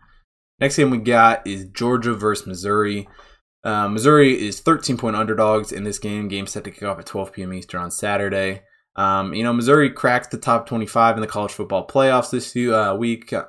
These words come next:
or playoff rankings this week, coming in at number twenty-five. You know, Missouri five and three on the season, five and three against the spread. Georgia six and two and three and five against the spread. Um, you know,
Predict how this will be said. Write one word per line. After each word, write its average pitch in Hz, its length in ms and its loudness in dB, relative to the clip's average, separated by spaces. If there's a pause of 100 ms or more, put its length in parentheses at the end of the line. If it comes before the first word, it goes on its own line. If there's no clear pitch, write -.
(140)
or 92 120 -8
playoff 107 260 -2
rankings 92 340 -8
this 90 160 -12
week, 95 320 -6
coming 95 240 -6
in 92 100 -6
at 90 80 -6
number 85 160 -10
twenty-five. 90 640 -4
You 85 80 -10
know, 85 80 -10
Missouri 120 380 2
five 110 280 2
and 101 120 -8
three 101 160 -4
on 95 40 -6
the 92 60 -8
season, 95 320 -10
five 92 200 -4
and 80 80 -18
three 90 160 -8
against - 180 -20
the - 60 -16
spread. 117 500 4 (320)
Georgia 107 260 -2
six - 320 -2
and 92 100 -8
two 95 280 -6
and 87 120 -8
three 95 180 -6
and 92 100 -10
five 90 200 -4
against 92 220 -12
the - 60 -18
spread. 87 460 -8 (400)
Um, 98 180 -2
you 101 60 -4
know, 101 240 -8